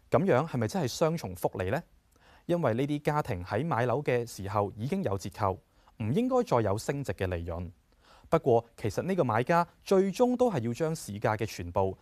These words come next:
即係四百萬畀清，先至可以喺自由市場出售呢個單位。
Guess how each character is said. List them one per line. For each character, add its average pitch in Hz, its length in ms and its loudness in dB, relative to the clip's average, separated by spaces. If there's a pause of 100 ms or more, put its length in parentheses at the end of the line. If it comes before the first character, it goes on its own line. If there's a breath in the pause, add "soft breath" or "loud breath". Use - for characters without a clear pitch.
即 - 100 -4
係 98 180 0
四 107 360 -4
百 107 140 0
萬 92 260 -4
畀 90 240 -6
清， 170 280 -4 (400)
先 190 300 -2
至 131 180 -4
可 107 140 0
以 113 140 -2
喺 95 200 -2
自 - 140 -12
由 90 140 -6
市 98 140 -10
場 87 220 -6
出 120 120 -8
售 87 240 -4
呢 98 100 -4
個 95 100 -6
單 92 240 -6
位。 87 200 -8